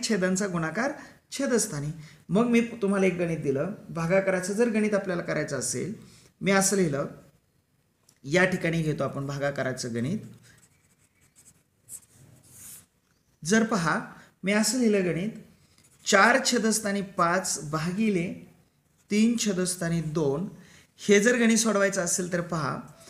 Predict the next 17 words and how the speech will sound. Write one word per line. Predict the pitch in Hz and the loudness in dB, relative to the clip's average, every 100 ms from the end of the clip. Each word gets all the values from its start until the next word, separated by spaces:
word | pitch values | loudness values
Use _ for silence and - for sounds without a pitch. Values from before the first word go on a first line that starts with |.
| - - 147 | -20 -6 2
जर | 226 | 4
भागाकार | 202 180 185 185 220 | 4 4 4 4 4
असेल | 208 196 196 202 | 4 4 0 -2
तर | |
त्याचं | 202 190 190 196 | -2 -2 -4 -2
गुणाकाराच्या | 170 190 190 190 185 202 | 2 2 2 2 2 0
रूपामध्ये | 185 170 170 165 | 0 0 0 0
मांडणी | 165 156 151 147 | -2 0 0 -2
करा. | 139 123 143 - - - | -4 -6 -10 -16 -16 -4
म्हणून | 160 165 | 0 2
हे | 180 | 2
चार | 175 180 165 190 190 | 0 2 2 2 0
छेदस्थानी | 170 156 156 143 135 | -4 -4 -4 -4 -6
पाच | 131 - 135 - - | -6 -4 -4 -4 -8
आहे | 147 165 | -4 0
असं, | 185 143 - 139 - - - - - | 2 2 0 -4 -8 -14 -20 -14 -6
आणि | 143 | -4